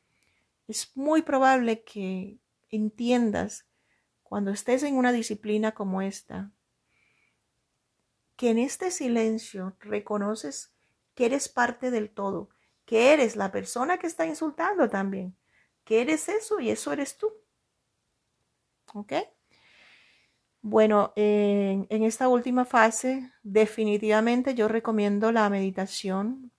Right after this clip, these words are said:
eh, hacerla en silencio, estar en silencio, mantener tu energía en reserva,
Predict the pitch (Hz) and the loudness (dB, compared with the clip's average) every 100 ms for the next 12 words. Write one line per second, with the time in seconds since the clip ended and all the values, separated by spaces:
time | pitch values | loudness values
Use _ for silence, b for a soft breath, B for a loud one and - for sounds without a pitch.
0 | _ _ _ _ _ _ _ _ - 190 | _ _ _ _ _ _ _ _ -8 -4
1 | 185 175 170 170 202 _ _ _ _ _ | -2 -4 -4 -6 -8 _ _ _ _ _
2 | _ _ _ _ - 233 226 233 214 202 | _ _ _ _ -4 -2 2 6 6 6
3 | 202 208 220 220 214 202 190 190 - 214 | 4 6 6 6 4 4 2 0 -2 -6
4 | 214 226 359 - 339 - 226 247 262 226 | -2 0 0 0 -4 -2 -4 -2 -2 -2
5 | 202 208 - 403 _ _ _ _ _ _ | 0 -2 -6 -10 _ _ _ _ _ _
6 | _ - 214 226 226 214 202 247 240 214 | _ -2 0 2 4 4 2 0 2 2
7 | 196 - 196 196 214 214 208 - 185 185 | 0 -4 -2 0 0 -4 -8 -6 -2 -2
8 | 185 180 185 185 202 226 | -2 -2 2 2 2 0